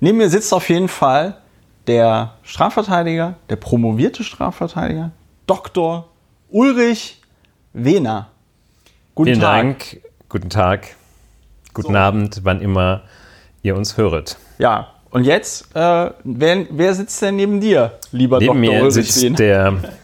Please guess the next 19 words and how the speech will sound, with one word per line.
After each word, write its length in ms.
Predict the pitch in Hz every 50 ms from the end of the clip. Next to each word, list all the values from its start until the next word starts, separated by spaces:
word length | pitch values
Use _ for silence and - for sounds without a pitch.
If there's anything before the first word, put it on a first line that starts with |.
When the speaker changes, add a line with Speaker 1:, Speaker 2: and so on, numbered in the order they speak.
| - - - - - - - - - - - _ - - - -
Speaker 2:
ja, 360 | 117 107 101 95 78 78 80 - - - - - - - _ - -
es 140 | - - 87
ist 140 | 104 - -
mir 100 | 107 95
ein 220 | 92 95 92 90
Vergnügen 520 | - 101 87 85 92 107 120 120 113 107 104
vorzustellen, 1040 | - 107 104 - - 101 - - - - 104 98 98 98 95 92 95 98 90 85 87 - - - - - - - - _ - - _ -
am 200 | 104 110 120 110
Mikrofon 840 | 104 101 - - - 95 - - - 107 104 107 107 104 101 98 104 - - - - - - _ -
den 140 | 98 92 92
Namenspartner 1160 | 95 98 113 123 117 110 101 - - - - 107 107 107 - 101 95 92 95 98 101 104 - - - _ - -
von 200 | - - 104 101
Lauer 340 | 92 92 90 98 101 101 95 92
und 200 | 92 92 87 87
Wehner, 440 | 90 90 95 95 95 95 95 98 95 - - - - - - - - - - - - - _ - - - _ - _ - -
den 400 | 92 90 90 90 90 87 87 85
Publizisten 600 | - 101 90 98 87 - 101 92 - - - 98
Christopher 440 | - - 101 - - 95 - 101 98
Lauer. 320 | 90 80 78 78 76 78